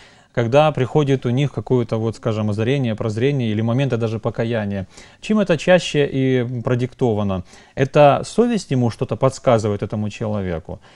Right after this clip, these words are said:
э, даже пусть, э, сгоревшая, ну, может быть, просыпающаяся, или он просто боится наказания, боится, что он попадет, боится, что все-таки что-то потеряет, свободу потеряет?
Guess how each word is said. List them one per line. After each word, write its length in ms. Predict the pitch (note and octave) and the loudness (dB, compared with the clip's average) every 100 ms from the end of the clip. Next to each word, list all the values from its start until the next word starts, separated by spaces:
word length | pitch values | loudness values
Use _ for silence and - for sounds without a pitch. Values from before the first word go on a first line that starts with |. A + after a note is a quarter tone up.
| - - _ - | -20 -20 _ -6
э, 280 | G#2 G#2+ G2+ | -4 -2 2
даже 240 | C3 D3+ | 4 4
пусть, 420 | D3 D#3 C#3 - B2 | 0 -2 -4 -6 -4
э, 220 | A2+ G#2 | -2 0
сгоревшая, 600 | G#2 C#3 A2+ F#2 - G2+ | 2 2 2 -2 -6 -6
ну, 120 | A#2+ | -2
может 200 | C#3 C#3+ | 0 2
быть, 100 | C#3 | 0
просыпающаяся, 960 | C3+ C3+ C#3 B2+ G2+ F#2 - A2 F#2+ - _ - _ - | -2 -4 -4 -2 -4 -4 -10 -16 -16 -18 _ -20 _ 0
или 500 | F#3 G3+ G3+ G3 F3+ | 4 6 6 6 6
он 520 | C#3 D3+ D3 C#3+ C3+ A2+ | 4 2 2 2 0 0
просто 320 | D#3 - B2+ | -2 0 -2
боится 760 | A#2 B2 C3 - C3 B2 A2+ - _ _ _ _ - | 2 2 0 -4 -4 -4 -4 -10 _ _ _ _ -4
наказания, 640 | B2+ - G#2 G2+ G2 G2 | -2 -2 -2 -2 -2 -4
боится, 440 | G#2 A#2 C#3 - B2 | -2 0 -2 -2 -6
что 240 | - B2 | -4 -4
он 260 | A#2 A2 G#2 | -2 -2 -2
попадет, 680 | - C3 A2 G#2 G2+ G2 A#2 | -2 -2 -2 -2 -4 -6 -6
боится, 420 | A2 B2+ B2+ A#2+ | -2 -2 -2 -8
что 180 | - A#2 | -8 -8
все-таки 520 | - A#2 - - A2 - | -6 -6 -6 -8 -14 -12
что-то 200 | - A2+ | -6 -6
потеряет, 480 | A#2 B2 A2+ A2 G#2 | -4 -4 -2 -2 -4
свободу 400 | C3 A2+ G#2 G2+ | -6 -4 -6 -6
потеряет? 540 | G2 G#2 G2+ F#2+ F#2 | -10 -8 -8 -8 -10